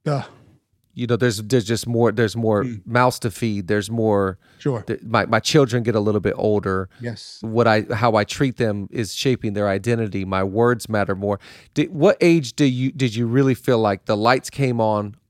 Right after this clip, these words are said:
Speaker 2: "Oh man, my character is,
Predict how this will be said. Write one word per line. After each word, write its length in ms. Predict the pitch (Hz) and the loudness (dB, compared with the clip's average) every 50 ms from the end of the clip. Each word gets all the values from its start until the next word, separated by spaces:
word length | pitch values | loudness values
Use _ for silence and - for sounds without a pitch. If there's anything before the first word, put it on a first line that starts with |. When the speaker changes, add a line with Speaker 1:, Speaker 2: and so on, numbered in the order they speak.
| _ - | _ -2
Speaker 2:
"Oh 400 | 113 120 120 120 127 135 139 139 | 2 2 4 4 4 2 2 0
man, 640 | 131 127 117 113 110 104 98 92 87 87 85 90 - _ _ _ _ _ _ _ _ _ _ _ _ _ _ _ - | -2 -2 -2 -2 0 0 -2 -2 -4 -6 -8 -10 -12 _ _ _ _ _ _ _ _ _ _ _ _ _ _ _ -6
my 260 | 101 107 110 123 123 | -2 2 2 2 2
character 880 | - - - - 143 127 113 104 101 _ - 101 95 90 87 85 95 92 _ _ _ _ _ _ _ _ _ _ _ _ _ _ _ _ _ _ _ - | 0 -6 -6 0 2 2 2 2 0 _ -4 -4 -4 -2 -4 -6 -8 -14 _ _ _ _ _ _ _ _ _ _ _ _ _ _ _ _ _ _ _ -6
is, 580 | - 107 101 95 85 - - - - - - | -4 -2 -2 -2 -4 -6 -8 -10 -10 -12 -12